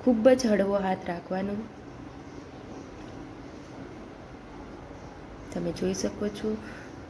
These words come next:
સરસ મજાનો, ક્યાંયથી ફાટશે નહીં એવું આલુ પરોઠું તૈયાર છે તમારું.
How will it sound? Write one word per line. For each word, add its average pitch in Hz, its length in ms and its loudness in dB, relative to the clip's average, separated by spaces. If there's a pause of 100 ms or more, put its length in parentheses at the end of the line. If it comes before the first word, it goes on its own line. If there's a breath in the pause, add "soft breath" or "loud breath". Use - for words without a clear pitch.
(180)
સરસ 240 480 8
મજાનો, 196 400 4 (100)
ક્યાંયથી 214 400 6
ફાટશે 247 500 6
નહીં 247 240 10 (120)
એવું 185 240 4
આલુ 175 240 4
પરોઠું 226 440 0
તૈયાર 240 300 8
છે 247 300 0
તમારું. 240 420 6